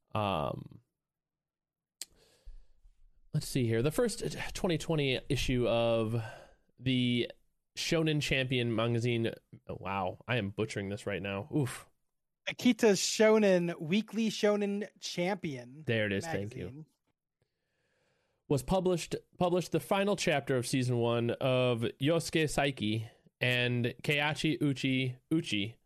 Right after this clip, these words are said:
Speaker 1: Lupin the Third, Neighbor World Princess spin-off manga on Thursday. Season two of the manga will launch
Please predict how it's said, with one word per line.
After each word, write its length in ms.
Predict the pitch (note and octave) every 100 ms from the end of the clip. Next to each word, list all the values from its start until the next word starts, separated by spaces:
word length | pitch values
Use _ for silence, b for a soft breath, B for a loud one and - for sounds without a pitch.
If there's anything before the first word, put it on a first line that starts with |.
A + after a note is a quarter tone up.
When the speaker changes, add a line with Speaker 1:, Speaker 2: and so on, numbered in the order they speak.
| _ _ C3
Speaker 1:
Lupin 260 | C#3 C3
the 80 | B2
Third, 400 | A#2+ A2+ G2+ A2+ - _ _ - - _ _
Neighbor 580 | D3 E3 F#3 G3 G3 F#3+
World 400 | D3+ F3 F3 D#3
Princess 480 | - D#3+ - C3 B2+
spin-off 480 | - C3 A#2 A2+ A#2+
manga 320 | A2+ A2 A2
on 220 | G2+ A2+
Thursday. 600 | - A#2 A2+ - - - _ _ _ _ _ _ _ _ _ _ _ _ _ _ _ _ _ _ _ _ _ _ _
Season 320 | - B3 A#3 F#3+
two 180 | A3+
of 80 | F3
the 80 | B2+
manga 300 | A#2+ A#2+ B2+
will 140 | B2+
launch 340 | B2+ C3+ B2+